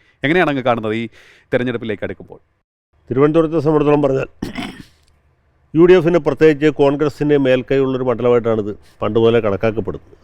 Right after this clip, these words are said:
Speaker 2: അതേസമയത്ത് ശക്തരായ സ്ഥാനാർത്ഥികളെ നിർത്തിയിട്ട്, ആ, കോൺഗ്രസിൻ്റെ കയ്യിൽ നിന്ന് എതിർഭാഗം, അതായത് കമ്മ്യൂണിസ്റ്റ് പാർട്ടികൾ, കമ്മ്യൂണിസ്റ്റ്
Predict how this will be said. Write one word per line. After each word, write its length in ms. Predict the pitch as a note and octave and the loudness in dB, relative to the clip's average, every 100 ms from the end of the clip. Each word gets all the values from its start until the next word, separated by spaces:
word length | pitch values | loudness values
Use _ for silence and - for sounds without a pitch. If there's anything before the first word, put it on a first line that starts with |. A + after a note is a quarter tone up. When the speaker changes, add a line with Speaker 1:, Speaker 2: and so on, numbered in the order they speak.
| A#2 | -10
Speaker 2:
അതേസമയത്ത് 640 | B2+ C#3+ D#3 D3 C3 F#2 G#2+ - _ _ _ _ _ _ D3 | -4 -2 0 0 -2 -4 -12 -14 _ _ _ _ _ _ -2
ശക്തരായ 380 | C#3+ E3+ F3 F3 | 0 2 2 2
സ്ഥാനാർത്ഥികളെ 560 | D3+ D3 D#3 C#3 D#3 D#3 C#3+ | 0 0 0 -2 -2 -2 -2
നിർത്തിയിട്ട്, 400 | B2+ C3 A2 G#2+ _ _ _ _ _ _ _ _ - C3 | -6 -8 -10 -16 _ _ _ _ _ _ _ _ -6 0
ആ, 20 | B2+ A#2+ | 2 2
കോൺഗ്രസിൻ്റെ 460 | C3 C3 B2+ C3+ C3+ | 0 -2 -6 -4 -4
കയ്യിൽ 220 | C3 A#2+ A#2 | -2 -2 -4
നിന്ന് 140 | C3 A2+ | -6 -8
എതിർഭാഗം, 460 | A#2+ B2+ A#2+ G2+ - _ - | -8 -6 -6 -6 -10 _ -12
അതായത് 240 | G2 A2+ C#3+ | -4 -2 0
കമ്മ്യൂണിസ്റ്റ് 420 | C#3+ C#3+ C#3+ - C3 | 2 2 0 -4 -4
പാർട്ടികൾ, 300 | A2+ - - _ _ _ - | -4 -4 -20 _ _ _ -8
കമ്മ്യൂണിസ്റ്റ് 460 | B2 C3 B2 - | -2 0 -2 -4